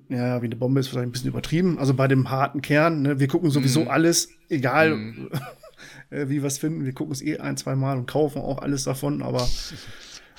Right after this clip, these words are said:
Speaker 1: aber wir sind ja nicht die Masse, ne, die das Geld bringt.
Speaker 2: Ja.
Speaker 1: Ne? Es muss halt auch allen anderen gefallen. Und das war bei Solo wahrscheinlich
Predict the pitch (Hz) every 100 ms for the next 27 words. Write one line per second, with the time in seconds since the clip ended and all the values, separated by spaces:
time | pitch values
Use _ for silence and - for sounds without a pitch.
0 | - 131 131 151 170 165 165 151 175 143
1 | 123 123 139 131 135 135 151 151 120 110
2 | 117 113 127 139 143 139 135 147 139 143
3 | - - 165 165 202 156 131 120 123 117
4 | 117 117 127 135 135 139 123 135 131 135
5 | 165 165 151 - 151 147 -